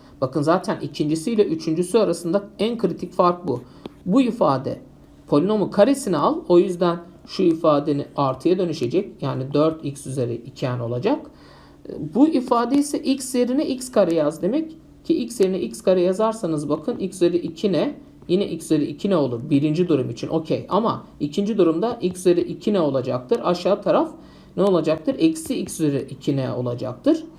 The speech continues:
Çünkü x yerine x kare yazdım. Tamamının karesini almadım. Ve topladığımızda arkadaşlar bakın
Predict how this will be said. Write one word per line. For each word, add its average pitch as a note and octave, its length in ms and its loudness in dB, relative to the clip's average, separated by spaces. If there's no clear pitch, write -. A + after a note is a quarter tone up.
Çünkü D#3 260 -6
x B3+ 260 -4
yerine F3+ 200 6
x - 240 -10
kare A#2+ 220 -2
yazdım. A#2+ 420 -8
Tamamının D#3+ 640 0
karesini D3+ 400 0
almadım. D#3+ 480 2
Ve C3 120 0
topladığımızda F3 800 4
arkadaşlar E3 680 0
bakın C4+ 360 -2